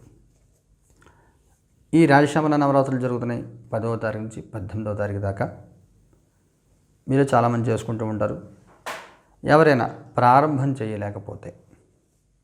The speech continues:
మూడో రోజు ప్రారంభం చేసుకోవచ్చు, ఐదో రోజు ప్రారంభం చేయొచ్చు, ఏడో రోజు కూడా ప్రారంభం చేసుకోవచ్చు.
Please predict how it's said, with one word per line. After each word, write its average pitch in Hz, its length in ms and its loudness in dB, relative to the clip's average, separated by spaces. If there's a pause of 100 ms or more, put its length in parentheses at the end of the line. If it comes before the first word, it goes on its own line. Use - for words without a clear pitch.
(1040)
మూడో 135 260 6
రోజు 131 200 2
ప్రారంభం 123 480 0
చేసుకోవచ్చు, 107 640 -8 (160)
ఐదో 113 220 -4
రోజు 113 180 -4
ప్రారంభం 107 480 -4
చేయొచ్చు, 98 440 -8 (100)
ఏడో 156 240 4
రోజు 135 140 2
కూడా 127 120 -2
ప్రారంభం 101 500 -4
చేసుకోవచ్చు. - 560 -14